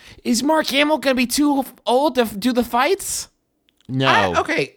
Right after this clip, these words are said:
Speaker 3: first, first things first. Mark Hamill's sixty-four years old. That dude looks fucking great.
Speaker 1: Yeah,
Speaker 2: Yeah.
Speaker 1: he looks really good.
Speaker 3: Looks really good.
Speaker 1: But
Speaker 3: That,
Speaker 1: does he look
Speaker 3: that
Speaker 1: good
Speaker 3: beard
Speaker 1: enough
Speaker 3: is working for him.
Speaker 1: But can he flip and shit? You know what
Speaker 2: They
Speaker 1: I mean?
Speaker 2: did it with Yoda, and he was,
Speaker 3: They
Speaker 2: like,
Speaker 3: did it with Yoda!
Speaker 2: eight hundred and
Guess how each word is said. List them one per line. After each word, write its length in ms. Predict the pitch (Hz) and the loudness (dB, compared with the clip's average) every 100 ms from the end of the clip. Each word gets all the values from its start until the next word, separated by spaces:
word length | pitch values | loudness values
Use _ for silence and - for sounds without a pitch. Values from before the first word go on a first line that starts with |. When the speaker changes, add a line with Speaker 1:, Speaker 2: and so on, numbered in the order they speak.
| - | -20
Speaker 3:
first, 540 | - 440 427 - - | -4 -2 0 -4 -14
first 300 | - - - | -6 -4 -2
things 220 | 381 233 - | -2 -4 -2
first. 420 | 208 143 - - _ _ _ _ | 0 0 -2 -16 _ _ _ _
Mark 200 | 170 330 | -2 0
Hamill's 320 | - 339 339 | 0 -2 -2
sixty-four 580 | - - 302 320 - 311 | -4 -6 -6 -10 -4 2
years 180 | 320 131 | 2 4
old. 200 | 131 190 | 2 2
That 120 | 285 - | 0 -4
dude 80 | |
looks 200 | 330 160 - | -4 -4 -4
fucking 380 | 311 - 131 | -4 -2 -6
great. 460 | 113 120 160 175 - | -2 2 2 0 -2
Speaker 1:
Yeah, 120 | 120 | 4
Speaker 2:
Yeah. 40 | 160 | 4
Speaker 1:
he 40 | |
looks 180 | 123 - | 4 -4
really 380 | 98 110 104 92 | -4 0 0 -2
good. 300 | 90 69 62 | -4 -6 -6
Speaker 3:
Looks 180 | 202 156 | -4 -2
really 440 | 139 180 254 196 | 0 2 2 2
good. 400 | 156 156 226 349 | -2 0 0 2
Speaker 1:
But 100 | 147 | 0
Speaker 3:
That, 120 | 180 233 | 0 0
Speaker 1:
does 100 | 285 | 0
he 100 | 294 | 0
look 80 | |
Speaker 3:
that 120 | 277 220 | 0 0
Speaker 1:
good 80 | 220 | 0
Speaker 3:
beard 120 | 214 | 0
Speaker 1:
enough 140 | 220 | 0
Speaker 3:
is 60 | 120 | 0
working 260 | 160 139 | -4 -4
for 240 | 113 107 101 | -10 -4 -4
him. 160 | 92 - - 185 | -6 -12 -6 -4
Speaker 1:
But 120 | - | -2
can 240 | 190 214 | 2 2
he 160 | 196 196 | 2 -2
flip 580 | - - 160 214 208 - - | -6 -10 0 2 2 -4 -2
and 260 | 170 160 | -2 0
shit? 560 | - - - 214 - - _ _ _ _ _ _ | 0 -2 0 -2 -4 -12 _ _ _ _ _ _
You 100 | 139 | -2
know 60 | 190 | 2
what 40 | |
Speaker 2:
They 80 | 180 | 2
Speaker 1:
I 40 | 208 | 2
mean? 80 | 220 | 0
Speaker 2:
did 80 | |
it 60 | 330 | 2
with 140 | 208 | 0
Yoda, 460 | 143 185 277 175 151 | 0 0 2 2 0
and 120 | 147 151 | -2 -2
he 160 | 226 | 0
was, 140 | 262 180 | 0 2
Speaker 3:
They 80 | |
Speaker 2:
like, 80 | 143 | 2
Speaker 3:
did 80 | 440 | 2
it 80 | 415 | 2
with 80 | 170 | 0
Yoda! 80 | - | 2
Speaker 2:
eight 40 | |
hundred 240 | 640 659 | 2 2
and 100 | 622 | 2